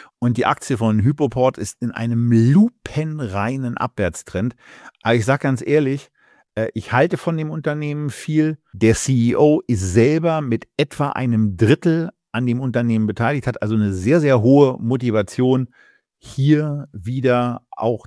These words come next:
den Kursspieß umzudrehen. Und man weiß ja nie, ähm, wann sowas mal endet. Vielleicht fällt die Aktie auch noch auf hundertzwanzig, das kann alles sein, vielleicht fällt sie auch noch niedriger.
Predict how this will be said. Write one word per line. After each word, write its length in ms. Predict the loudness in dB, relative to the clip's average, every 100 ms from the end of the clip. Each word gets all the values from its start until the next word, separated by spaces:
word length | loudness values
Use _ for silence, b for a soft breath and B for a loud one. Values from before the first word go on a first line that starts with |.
| -4
den 200 | -2 -2
Kursspieß 1080 | -2 0 0 -2 -8 -8 -4 -2 -2 -4 -14 _
umzudrehen. 800 | -2 -2 -2 -2 0 0 -2 -6 b b b b _
Und 420 | 0 0 -2 -10 _ _ _ _ _ _ _ _ _
man 200 | 0 2
weiß 200 | 4 4
ja 80 | 4
nie, 320 | 4 2 0 -8 _ _ -6
ähm, 520 | -2 0 2 0 -2
wann 240 | -4 -2 0
sowas 240 | 0 2
mal 120 | 0
endet. 240 | 0 -2 -2
Vielleicht 340 | -2 0 -2
fällt 260 | 0 0 0
die 100 | -4
Aktie 280 | -4 -4 -4
auch 80 |
noch 140 | -2 -2
auf 100 | -2
hundertzwanzig, 640 | 0 -2 -2 -4 -2 -6
das 140 | -8 -6
kann 160 | -6
alles 180 | -4 -2
sein, 160 | -2 -2
vielleicht 300 | -2 -4 -2
fällt 160 | -4
sie 80 | -2
auch 100 | -4
noch 200 | -4 -2
niedriger. 460 | -2 0 2 2